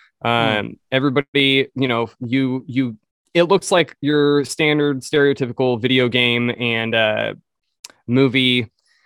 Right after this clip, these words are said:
Speaker 1: M sixteen. It's got the M sixteen handle and the front sight that pops up. It looks like a, basically a Vietnam War gun. Um, but it's not any different than any other semi-automatic rifle that shoots a two two three or five five six. The Glock,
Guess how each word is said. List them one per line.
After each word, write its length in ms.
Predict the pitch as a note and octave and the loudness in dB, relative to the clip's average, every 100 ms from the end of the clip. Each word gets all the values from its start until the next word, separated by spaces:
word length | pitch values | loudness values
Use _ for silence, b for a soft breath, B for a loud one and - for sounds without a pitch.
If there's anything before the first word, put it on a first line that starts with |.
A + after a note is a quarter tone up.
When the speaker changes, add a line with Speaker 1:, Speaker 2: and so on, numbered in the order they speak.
| _ _ D3+ | _ _ 0
Speaker 1:
M 180 | D3+ | 2
sixteen. 560 | C#3+ C#3+ - D3 C#3+ C#3 | 2 -2 -4 -4 -2 -2
It's 140 | C3 | -2
got 160 | - B2+ | -2 -2
the 120 | A#2+ | 0
M 120 | B2+ | -2
sixteen 440 | C3+ C3 - C#3 B2 | -2 -8 -6 -6 -4
handle 480 | A#2+ B2 B2 B2 B2 | -4 -2 0 0 0
and 100 | A#2+ | -2
the 40 | |
front 280 | G#2+ C3 B2 | -4 -6 -4
sight 240 | - A#2+ - | -2 -2 -2
that 180 | A#2+ - | -4 0
pops 320 | B2 A#2+ - | -2 0 -2
up. 260 | A#2+ A#2 A2+ | -2 -2 -4
It 20 | |
looks 200 | A#2 - | -8 -6
like 120 | A#2+ | -4
a, 180 | A2 A2+ | -2 -2
basically 560 | A2 B2+ A#2 A2+ A#2 A2 | -6 -8 -6 -6 -6 -2
a 40 | |
Vietnam 400 | A#2 A#2 A2+ A2+ | 0 0 0 -2
War 180 | A2+ A#2 | 0 0
gun. 320 | A2 G#2+ G#2+ _ - | -2 -2 -6 _ -4
Um, 540 | B2 B2 A#2 A2+ A#2 - _ G#2+ _ - | 0 2 0 -2 -8 -14 _ -20 _ -2
but 260 | C3+ B2+ - | 0 0 -2
it's 240 | C#3+ C3+ | -6 -4
not 220 | D#3+ D3 C3+ | 0 2 2
any 160 | C#3+ | 2
different 400 | C3+ C3+ C#3 B2+ | 2 0 0 -2
than 140 | A#2+ A#2+ | -2 -2
any 180 | A#2+ | 0
other 320 | A#2+ A#2+ A#2 A2+ | 0 0 -2 -2
semi-automatic 760 | - A#2+ A2+ A2+ A2+ A2 G#2+ | -4 -2 0 0 0 -2 -2
rifle 280 | A#2 A2 A2+ | -2 -2 -4
that 120 | A2 | -6
shoots 240 | - A#2 - | -6 -8 -8
a 40 | |
two 160 | - A#2 | -8 -8
two 120 | A#2 | -8
three 160 | A2 A2+ | -8 -10
or 80 | |
five 220 | G#2+ A2 G#2+ | -8 -10 -8
five 160 | G#2 | -10
six. 420 | - A#2+ A2+ - - _ _ _ - | -6 -6 -6 -10 -20 _ _ _ -6
The 140 | A#2 | -6
Glock, 540 | B2 B2 B2+ B2+ - | 0 2 4 4 0